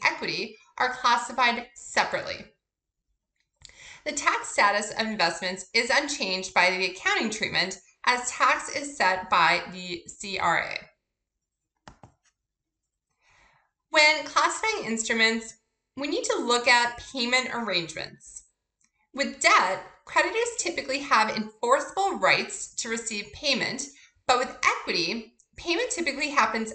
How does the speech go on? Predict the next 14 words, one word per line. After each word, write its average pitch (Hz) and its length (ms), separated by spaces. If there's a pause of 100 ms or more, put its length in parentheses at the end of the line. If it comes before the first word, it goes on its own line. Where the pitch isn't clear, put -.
at 208 180
the 202 80
choice 262 720
of 214 140
the 214 60
company. - 680 (1000)
The 285 200
following 392 540
are 233 300
a - 160
few 339 260
examples 196 680
of - 260
factors 247 680